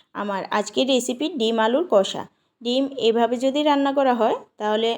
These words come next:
মাংসের স্বাদকেও কিন্তু হার মানাবে। তাহলে ভিডিওটা না টেনে পুরো ভিডিওটা দেখার অনুরোধ রইল। তো চলুন শুরু করা যাক আমার আজকের এই রেসিপি। আমি এখানে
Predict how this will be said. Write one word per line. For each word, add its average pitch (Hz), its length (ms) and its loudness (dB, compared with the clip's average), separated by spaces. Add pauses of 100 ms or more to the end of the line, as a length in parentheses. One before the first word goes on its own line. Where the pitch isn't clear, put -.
(140)
মাংসের 208 400 -2
স্বাদকেও 269 440 0
কিন্তু 285 260 0
হার 226 220 2
মানাবে। 208 360 0 (640)
তাহলে 240 300 0
ভিডিওটা 240 460 -2
না 254 200 0
টেনে 247 280 -2 (100)
পুরো 208 220 2
ভিডিওটা 202 460 0
দেখার 208 400 2
অনুরোধ 226 400 0
রইল। 214 220 2 (340)
তো - 100 -14
চলুন 269 400 2
শুরু 269 280 0
করা 269 220 6
যাক 262 240 4
আমার 214 240 0
আজকের 196 340 0
এই 214 120 6
রেসিপি। 190 420 0 (600)
আমি 247 240 0
এখানে 285 300 0